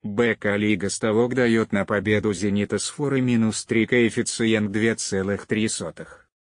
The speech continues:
Интересный вариант предлагает также Фанбет. Победа "Зенита" и титул жёлтых карточек у соперника больше двух целых пятидесятых за две целых семнадцать сотых.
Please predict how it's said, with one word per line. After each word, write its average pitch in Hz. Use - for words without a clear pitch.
Интересный 110
вариант 80
предлагает 113
также 113
Фанбет. 104
Победа 113
"Зенита" 104
и 123
титул 107
жёлтых 85
карточек 95
у 113
соперника 101
больше 98
двух 113
целых 123
пятидесятых 101
за 104
две 107
целых 113
семнадцать 113
сотых. -